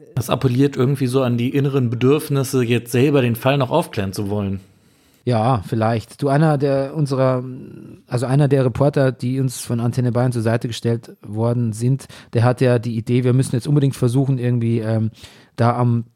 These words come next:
Speaker 2: Friedhof noch das Kind aus-, äh, äh, graben und mal gucken, wer da wirk-, wirklich der Vater ist, äh, mit D-N-A-Beweis und so. Und w-, also davon abgesehen, dass ich, glaub ich, nicht, dass ich nicht glaube, dass das funktioniert hätte, habe ich dann auch gesagt, „Du,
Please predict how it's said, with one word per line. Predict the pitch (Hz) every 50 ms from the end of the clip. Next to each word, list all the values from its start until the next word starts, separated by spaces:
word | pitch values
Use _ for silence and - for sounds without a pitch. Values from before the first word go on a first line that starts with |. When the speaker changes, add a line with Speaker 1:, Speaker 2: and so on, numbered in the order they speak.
| _ _ _ _ _ _ _ - - -
Speaker 2:
Friedhof | - - - 147 - - 139 110
noch | 123 120 113 -
das | - 120 - -
Kind | - 156 160 147
aus-, | 107 113 120 113 - - -
äh, | - 120 117 113 110 113 113
äh, | 110
graben | - 113 110 110 120 123 127
und | 120 123
mal | 120 113
gucken, | 110 - 143 - 123 113
wer | 110
da | 113 117 117
wirk-, | 143 139 - 120 123
wirklich | 147 - - 120 -
der | - 110
Vater | - - 113 110 113 - 117
ist, | 123 127 - - - - - - - - - -
äh, | 101 110
mit | 110 113 113 - -
D-N-A-Beweis | 117 117 117 113 113 120 123 117 113 107 110 107 - 117
und | 113 107
so. | 107 117 113 117 117 - - - - - - _ _ -
Und | 120 110 104
w-, | 113 113 - - - -
also | - 110 95 90 - - - - -
davon | 113 110 - 117
abgesehen, | 107 - - 107 104 104
dass | 110 104 104 110
ich, | 110 -
glaub | - 107 98 95
ich, | 92 127
nicht, | 127 113 - - - -
dass | - 117 113
ich | 120 107
nicht | 147 151 -
glaube, | - 135 123 131 131 123
dass | 110 -
das | - 127 135 -
funktioniert | - - 120 117 - - 113 120 139 143 -
hätte, | 117 107 104 - 113
habe | 113 110
ich | 107 -
dann | 113 110
auch |
gesagt, | - - 120 107 - -
„Du, | 143 139